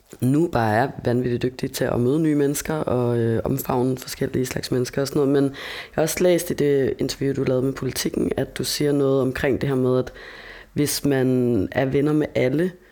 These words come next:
så er man måske heller ikke nogens, eller altid nogens sådan første prioritet. Og hvordan er det sådan kommet til udtryk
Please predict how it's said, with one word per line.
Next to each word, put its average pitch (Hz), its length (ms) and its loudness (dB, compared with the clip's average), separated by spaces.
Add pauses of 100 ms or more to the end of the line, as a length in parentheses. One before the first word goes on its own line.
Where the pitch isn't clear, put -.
(220)
så - 160 -2
er 147 40 2
man 139 160 2
måske 135 260 -2
heller 139 220 0
ikke 131 200 0
nogens, 139 680 0 (280)
eller 120 140 0
altid - 400 -2
nogens 131 340 0
sådan 147 180 0
første 165 420 -2
prioritet. - 920 -4 (600)
Og 139 240 2
hvordan 139 580 0
er 156 80 0
det 156 200 -2
sådan 175 220 -2
kommet 147 300 0
til - 100 -6
udtryk - 440 -4